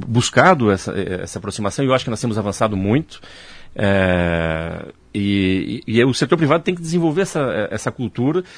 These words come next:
de, de acreditar que vale a pena investir na pesquisa, pois os resultados irão a-,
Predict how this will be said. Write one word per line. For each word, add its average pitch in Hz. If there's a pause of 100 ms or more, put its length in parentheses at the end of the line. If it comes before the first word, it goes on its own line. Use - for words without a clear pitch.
(160)
de, 120
de 110
acreditar 131
que -
vale 139
a 143
pena 127
investir 117 (420)
na 117
pesquisa, 139
pois 147
os 131
resultados 110
irão 98 (220)
a-, 92